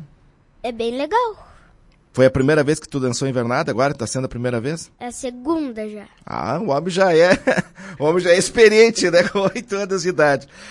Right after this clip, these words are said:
Speaker 2: Bom, Elisandra, e qual é a idade, né? Qual é a faixa etária das crianças que estão participando lá da, da,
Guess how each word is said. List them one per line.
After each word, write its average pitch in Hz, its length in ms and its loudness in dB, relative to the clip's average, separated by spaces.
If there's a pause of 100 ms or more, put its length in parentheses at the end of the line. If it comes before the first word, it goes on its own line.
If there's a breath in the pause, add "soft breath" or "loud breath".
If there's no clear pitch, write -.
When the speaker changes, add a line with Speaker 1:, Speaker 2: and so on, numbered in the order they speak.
(140 loud breath)
Speaker 2:
Bom, 170 200 4
Elisandra, 202 520 2
e 208 220 -2
qual 190 160 4
é 214 60 6
a - 20 4
idade, 185 420 2
né? 180 80 -2
Qual 180 140 0
é 190 60 2
a - 20 0
faixa 185 240 -4
etária 170 420 -2
das 143 280 -6
crianças 139 440 -8
que - 100 -14
estão 135 200 -8
participando 123 540 -8
lá 113 160 -2
da, 104 160 -6
da, 92 400 -12